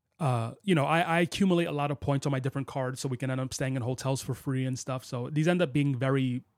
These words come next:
inexpensive trips. We're talking about a three or four day trip, and it ends up costing maybe two hundred dollars, three hundred dollars split two ways,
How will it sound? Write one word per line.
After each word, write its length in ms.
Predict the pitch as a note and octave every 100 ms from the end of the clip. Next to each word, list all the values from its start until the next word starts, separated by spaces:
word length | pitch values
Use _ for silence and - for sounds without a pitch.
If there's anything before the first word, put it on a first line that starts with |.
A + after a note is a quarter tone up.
| -
inexpensive 540 | D#3 C3+ D3 C3+ C3+
trips. 340 | - C3+ - C3+
We're 60 |
talking 320 | C3 C3 C#3+ C3
about 440 | B2 B2 A#2+ - _ _ _ _ _ _ _ _ _
a 80 | C#3+
three 400 | - D#3 D3+ C#3+
or 120 | C#3
four 240 | - C#3+ C#3
day 120 | C3+
trip, 320 | - C#3+ - _
and 140 | C#3+ C3
it 60 | C#3+
ends 140 | C#3
up 120 | C3
costing 400 | - C#3+ B2 C#3
maybe 240 | C3 B2 B2+
two 180 | C#3+
hundred 200 | B2+ B2
dollars, 480 | A#2+ A#2+ B2 B2 -
three 140 | - B2+
hundred 180 | A#2
dollars 300 | A#2+ A#2+ B2
split 340 | - - C3 -
two 100 | C#3+
ways, 400 | B2+ B2+ C#3